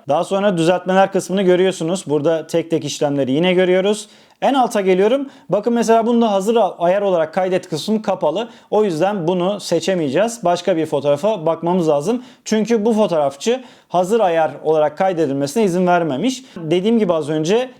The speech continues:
hepsi izin vermiyor. İzin verenlerinkini kullanabiliyorsunuz. Ee, bazıları arasında böyle çıkabilir. O yüzden denemeniz lazım tek tek. Şu da benzer tonlarda. Şimdi onu deneyeyim bir de. Düzeltmelere geldim.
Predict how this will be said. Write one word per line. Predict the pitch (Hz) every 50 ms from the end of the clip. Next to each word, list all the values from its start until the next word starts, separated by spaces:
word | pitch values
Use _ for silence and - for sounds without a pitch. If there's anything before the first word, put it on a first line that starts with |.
| _
hepsi | - 190 202 190 - - 202
izin | 185 170 196 202 208
vermiyor. | 226 220 208 185 175 185 208 240 269 262 - - - _ -
İzin | 160 165 160 196 226 226 208
verenlerinkini | 196 190 196 196 196 196 196 190 196 190 196 214 208 214
kullanabiliyorsunuz. | 214 190 170 147 147 139 135 127 127 127 127 127 - - 185 240 269 254 - - - - - _ -
Ee, | 147 156 156 160 180
bazıları | 226 233 220 196 165 156 160 165 180 220 226
arasında | 196 196 - 175 151 - - 151 147 160 190 196 180 156
böyle | 165 170 156 160 180
çıkabilir. | - - - 196 185 156 143 143 185 208
O | 208 175
yüzden | 165 139 147 180 185 156
denemeniz | 165 160 156 156 156 156 156 139 127
lazım | 131 123 123 131 170 196 180
tek | - 165 135 - -
tek. | 120 101 - - - _ _ _ _ _
Şu | - - 277 302
da | 269 247 185
benzer | 190 175 160 143 156 151 143
tonlarda. | - 160 147 143 139 139 135 139 180 214
Şimdi | 208 - 214 196 185 185
onu | 190 190 196 190
deneyeyim | 170 170 147 135 123 117
bir | 113 113
de. | 127 165 214 262 262 - - _ _ _ - 120
Düzeltmelere | 123 123 139 156 156 156 165 165 170 185 196 208
geldim. | 208 220 208 202 190 185 202 214 226 233